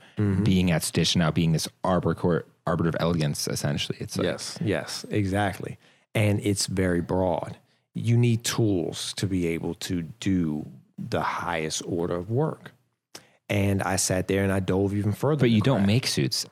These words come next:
Speaker 2: I think that's a distinction I don't think I asked. You don't actually, you don't make them. You just get it ready for
Speaker 1: No,
Speaker 2: production,
Speaker 1: no, no,
Speaker 2: essentially.
Speaker 1: actually I do.
Speaker 2: Oh, so you,
Speaker 1: Mm-hmm.
Speaker 2: whoa, okay.
Speaker 1: I'm, now, once again, this is the other part about it too. I'm an apprentice tailor as well too, have been for the last three years. But that's me being an apprentice tailor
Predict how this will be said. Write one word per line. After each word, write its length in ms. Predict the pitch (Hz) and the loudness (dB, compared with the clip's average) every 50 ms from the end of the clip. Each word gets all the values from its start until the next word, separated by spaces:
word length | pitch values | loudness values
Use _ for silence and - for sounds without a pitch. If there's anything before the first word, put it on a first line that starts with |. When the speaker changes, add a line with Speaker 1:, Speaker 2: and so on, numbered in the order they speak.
| _ - | _ -2
Speaker 2:
I 60 | - | 0
think 140 | 87 110 107 | 2 2 2
that's 100 | 98 90 | 2 2
a 40 | 95 | 0
distinction 420 | 82 85 - - 98 98 90 - | 0 0 0 0 0 0 2 2
I 40 | 87 | 0
don't 60 | 82 | 0
think 120 | 82 82 76 | 0 0 0
I 140 | 71 73 - - | -2 -2 -2 -2
asked. 400 | 80 78 80 78 76 - - - | -2 -2 -2 -2 -4 -4 -4 -2
You 80 | 85 | 0
don't 260 | 80 - 104 104 - - | 2 2 2 2 2 0
actually, 480 | 78 76 - - - 80 73 71 - - | -2 -4 -4 -2 -2 -2 -2 -2 -4 -2
you 200 | 82 95 117 110 | 0 2 2 4
don't 120 | 98 73 | 4 2
make 180 | 80 80 - - | 2 0 0 -2
them. 180 | 78 76 78 | -2 -2 0
You 60 | 92 92 | 0 2
just 200 | 90 85 - - _ _ _ - | 2 0 0 -2 _ _ _ -2
get 160 | - 101 92 | 0 2 2
it 100 | 85 - | 2 2
ready 340 | - 80 82 92 90 87 87 | 2 2 2 2 2 2 0
for 120 | - - - | -2 -2 -4
Speaker 1:
No, 60 | - | -4
Speaker 2:
production, 300 | - 82 - 156 202 226 | -2 0 2 2 4 4
Speaker 1:
no, 60 | 220 | 4
no, 80 | 190 165 | 4 2
Speaker 2:
essentially. 260 | - 87 85 92 135 | 2 2 2 2 2
Speaker 1:
actually 240 | 151 - - - 95 | 2 2 0 0 0
I 40 | 85 | 0
do. 240 | 87 - - 110 - 107 - _ _ _ _ - | 0 -2 -2 -2 -4 -8 -14 _ _ _ _ -2
Speaker 2:
Oh, 180 | 147 165 147 92 | 2 2 2 2
so 140 | - - 92 | 2 2 2
you, 400 | 87 92 101 101 190 - - - - | 4 4 4 4 4 2 0 -2 -2
Speaker 1:
Mm-hmm. 200 | 113 127 151 180 | 0 2 2 2
Speaker 2:
whoa, 260 | - 165 - 107 - - - 104 | 2 2 2 0 0 -4 -4 -2
okay. 180 | - 104 82 | 0 2 2
Speaker 1:
I'm, 400 | 78 104 117 120 117 110 107 107 | 2 2 2 2 2 2 0 0
now, 200 | - 113 104 98 | 0 0 0 0
once 240 | 92 92 98 98 - | 0 0 0 0 2
again, 320 | 131 156 196 208 85 78 80 | 2 2 2 2 2 -2 -4
this 140 | 92 110 101 | -2 -2 0
is 60 | 98 | 0
the 100 | 98 107 | 2 2
other 100 | 135 175 | 2 2
part 200 | 151 104 98 92 | 2 2 0 0
about 160 | 87 90 85 82 | 0 0 -2 -2
it 60 | - | 0
too. 260 | - 160 127 - - - - _ - | 0 0 -2 -2 -4 -10 -16 _ -2
I'm 140 | - 143 185 | 0 2 4
an 60 | 170 | 4
apprentice 360 | 117 - 110 101 90 92 87 | 2 2 2 0 0 0 0
tailor 300 | - 107 117 120 98 80 | 0 2 2 2 2 2
as 140 | 78 78 - | 0 -2 -2
well 160 | 85 73 73 | -4 -4 -2
too, 180 | - - 117 90 | -2 0 0 0
have 240 | - 92 95 92 87 | 2 0 0 0 0
been 140 | 90 87 | -2 -4
for 100 | 80 - | -2 -2
the 60 | 85 82 | -4 -2
last 240 | 78 76 76 - | -2 -2 -4 -4
three 140 | - 78 73 78 | -6 -6 -4 -2
years. 320 | 90 85 76 - - - _ - _ _ _ | -2 -2 -4 -6 -10 -16 _ -20 _ _ _
But 160 | - 104 90 | -2 -2 0
that's 380 | 78 92 107 113 - - - - | 0 0 0 0 0 -2 -4 -4
me 240 | 98 98 101 98 95 | -2 -2 0 0 0
being 440 | 92 98 95 95 92 85 80 - - | 0 2 2 2 2 0 -2 -4 -4
an 80 | 85 | -4
apprentice 440 | 82 - - 98 92 82 - 82 - | -4 -4 -2 -2 -2 -4 -4 -6 -4
tailor 420 | - 104 110 104 85 78 73 78 | -2 0 0 2 0 0 -2 -4